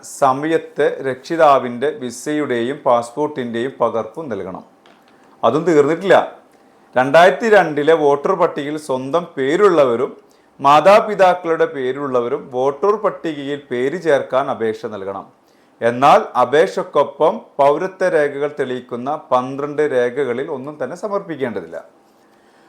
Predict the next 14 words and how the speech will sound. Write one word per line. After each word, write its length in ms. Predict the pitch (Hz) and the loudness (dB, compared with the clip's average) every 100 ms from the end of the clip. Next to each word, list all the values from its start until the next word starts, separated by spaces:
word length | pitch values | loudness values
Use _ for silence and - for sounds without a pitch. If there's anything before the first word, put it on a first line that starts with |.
| _ 180 | _ 2
കമ്മീഷൻ 480 | 190 220 247 262 269 | 4 4 2 2 2
പ്രസിദ്ധീകരിച്ച 640 | 254 233 214 220 202 - 208 | 0 0 0 0 2 4 6
രണ്ടായിരത്തി 420 | 190 185 185 185 190 | 6 6 4 4 -2
രണ്ടിലെ 320 | 180 165 175 165 | -4 2 2 4
വോട്ടർ 280 | 160 170 180 | 2 2 2
പട്ടികയിൽ 440 | 165 143 135 151 147 | 0 0 -4 -4 -2
പേരുണ്ട് 580 | 139 151 165 143 143 170 190 - 131 | 0 0 0 -6 -4 -2 -2 -2 -4
എന്നതിന് 420 | 139 143 120 139 165 | -2 -6 -6 -8 -2
രേഖ 200 | 127 123 139 | -2 -2 -4
കാണിച്ചാൽ 420 | 117 107 95 104 95 | -6 -10 -12 -14 -14
മതി. 180 | 92 - _ - | -16 -20 _ -14
അപ്പോൾ 220 | 120 165 202 | -4 -2 0
രണ്ടായിരത്തി 600 | 151 156 185 202 208 208 214 | -2 2 2 4 2 -4 -2
രണ്ടിലെ 420 | 202 185 175 175 | -2 -2 0 2